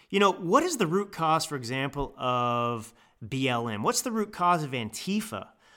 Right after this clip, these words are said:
What are the root causes of a hundred days straight of rioting in Portland by Antifa? What are the root causes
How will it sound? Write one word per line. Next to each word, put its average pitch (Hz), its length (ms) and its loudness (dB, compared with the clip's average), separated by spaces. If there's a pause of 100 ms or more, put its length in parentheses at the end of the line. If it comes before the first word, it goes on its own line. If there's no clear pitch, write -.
(120)
What 262 200 0
are 403 60 0
the 320 100 2
root 226 360 -2
causes 160 840 4 (420)
of 147 880 4 (460)
a - 60 2
hundred 208 400 4
days 165 440 4
straight 139 500 0
of 107 240 -8
rioting 131 640 4 (480)
in 117 140 -2
Portland 135 640 8 (460)
by 127 340 4 (340)
Antifa? 127 480 -2
What 196 200 6
are 294 60 0
the 269 100 2
root 202 340 0
causes 160 760 4